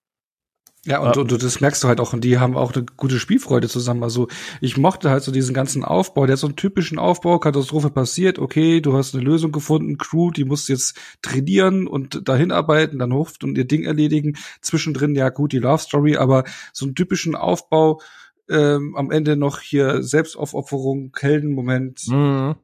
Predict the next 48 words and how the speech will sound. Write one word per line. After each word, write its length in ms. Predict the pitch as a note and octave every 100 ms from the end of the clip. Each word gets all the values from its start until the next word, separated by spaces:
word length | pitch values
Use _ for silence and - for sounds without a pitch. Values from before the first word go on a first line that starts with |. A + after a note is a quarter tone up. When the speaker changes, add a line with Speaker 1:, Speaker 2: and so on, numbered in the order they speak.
| _
Speaker 1:
Ja. 280 | D3+ F#3 - - -
Speaker 2:
Und 80 | D3
natürlich 380 | D3+ - F3+ D3+
der 120 | C#3
große 340 | - D3+ D#3
Speaker 1:
Ge- 60 | D#3+
Speaker 2:
Song 340 | - C3+ D3+
da, 140 | C#3 C3+
der 100 | C3
den 160 | B2+
Film 240 | B2 C3+ C3
dann 120 | B2
Speaker 1:
Ja, 160 | G3+ A3+
Speaker 2:
getragen 200 | B2 A#2+
Speaker 1:
alles, 220 | F#3+ F3+
Speaker 2:
hat. 100 | F3
Speaker 1:
es 240 | D#3+ E3+
ist 160 | - -
genau, 240 | F3 F#3 F#3
das 100 | E3+
ist 160 | E3+ -
genau 300 | D3+ D#3 F3
den 160 | F3
Zeitgeist 580 | - D#3 D#3+ D#3 D3 D3
Ende 200 | C#3+ D3
der 80 | C#3
neunziger, 600 | C3 C3+ - C3+ C3 B2+
das 100 | B2+
ist 40 | B2+
genau 260 | B2+ B2+
meine, 320 | C3 B2+ C3 B2+
meine, 480 | B2+ B2+ B2 A#2+
meine 300 | - B2+ B2 -
Ära, 220 | C3 B2+
die 340 | B2 A#2+ A#2+ C3 C3 - _ _ _ _ _ _ _
Speaker 2:
Ja, 140 | - B3+
es 200 | C#3+ C3+
Speaker 1:
die, 80 | C3
Speaker 2:
war 120 | D#3
Speaker 1:
die, 60 |
Speaker 2:
ja 60 | G#3+
auch 60 | -
Speaker 1:
die, 60 |
Speaker 2:
in 60 | F#3+
Speaker 1:
die 60 | F#3
Speaker 2:
der 100 | G3+
Speaker 1:
sowas 180 | C#3+ -
Besonderes, 280 | - F#3+